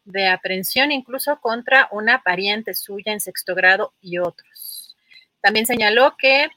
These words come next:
nada de lo que dijo ayer Saldívar aparece en el libro que presentó, solo que se le ocurrió, lo, entre comillas, en ese momento, y le pidió que ya no tenga ocurrencias y que se concentre en hacer su trabajo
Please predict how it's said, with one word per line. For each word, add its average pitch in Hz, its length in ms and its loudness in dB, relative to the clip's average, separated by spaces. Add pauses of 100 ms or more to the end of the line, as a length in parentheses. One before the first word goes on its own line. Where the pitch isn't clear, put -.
(360)
nada 262 360 8
de 311 100 6
lo 226 160 -2
que 196 140 -4
dijo 233 260 -4
ayer 220 240 -2
Saldívar 190 440 0
aparece 190 600 0
en 302 200 0
el 214 160 -2
libro 196 540 -2 (180)
que 160 100 -18
presentó, 180 800 -4 (380)
solo 269 440 0
que 226 120 2
se 202 220 0
le 196 280 0
ocurrió, 196 680 0 (1000)
lo, 180 360 -4
entre 185 260 -8
comillas, 220 480 2
en 202 140 -2
ese 285 220 0
momento, 277 600 0 (400)
y 254 100 -2
le 233 60 -2
pidió 254 300 0
que 349 220 4
ya 262 140 2
no 294 160 -4
tenga 277 260 0
ocurrencias 247 720 -4
y 220 60 -10
que 196 120 -8
se 196 140 -6
concentre 262 760 -2 (240)
en 320 300 2 (100)
hacer - 320 0
su - 220 -6
trabajo 220 540 4